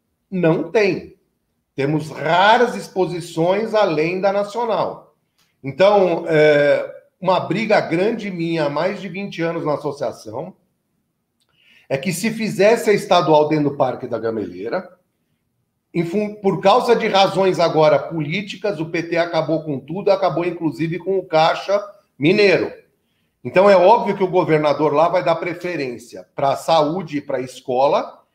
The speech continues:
e vai se negar a fazer uma exposição, que a-, até eu, né, como criador de pega, também faria isso por um aspecto humanitário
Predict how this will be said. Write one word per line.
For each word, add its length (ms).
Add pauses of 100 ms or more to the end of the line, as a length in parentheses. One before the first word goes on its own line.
(440)
e 140
vai 460
se 200
negar 320
a 60
fazer 200
uma 120
exposição, 680
que 100
a-, 280
até 480
eu, 460 (260)
né, 180
como 240
criador 360
de 100
pega, 320
também 280
faria 380
isso 400 (340)
por 120
um 100
aspecto 500
humanitário 800